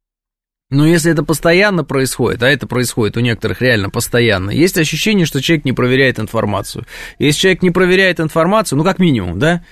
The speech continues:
ну, либо занимается подлогом, либо не проверяет информацию. Давайте уберём подлог в сторону, давайте. Мы,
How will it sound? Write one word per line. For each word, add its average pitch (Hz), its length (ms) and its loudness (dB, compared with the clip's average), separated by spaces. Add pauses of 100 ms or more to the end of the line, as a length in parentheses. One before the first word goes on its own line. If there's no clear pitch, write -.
(380)
ну, 175 80 0
либо 160 240 4
занимается 165 480 2
подлогом, 175 500 2
либо 151 160 2
не 127 100 0
проверяет 123 420 0
информацию. 110 580 -4
Давайте 233 300 2
уберём 180 340 2
подлог 139 380 0
в - 40 -8
сторону, 110 400 -2
давайте. 135 420 0
Мы, 135 220 0